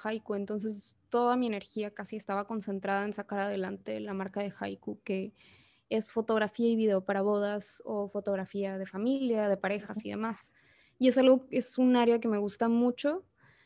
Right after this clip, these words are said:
Speaker 1: pero hay muchísima competencia, o sea, es, es enorme la competencia que hay y además con todo lo de la pandemia y demás, como que se ha visto un poco decaído ese mercado, ¿no? Entonces,
Speaker 2: Ujú.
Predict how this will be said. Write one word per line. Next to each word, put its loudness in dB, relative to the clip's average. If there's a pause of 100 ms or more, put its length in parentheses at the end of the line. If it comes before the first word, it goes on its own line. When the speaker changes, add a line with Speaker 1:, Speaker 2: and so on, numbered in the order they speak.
Speaker 1:
pero 6
hay 4
muchísima 4
competencia, -2
o -2
sea, -6 (760)
es, -14
es -10
enorme 4
la 2
competencia -4
que -4
hay -4
y -2
además 0 (880)
con 2
todo 6
lo 4
de 4
la 0
pandemia 2
y 2
demás, 0
como -4
que -8
se -2
ha 2
visto -2
un -2
poco -2
decaído 0
ese -6
mercado, -8
¿no? -4
Entonces, 2
Speaker 2:
Ujú. -6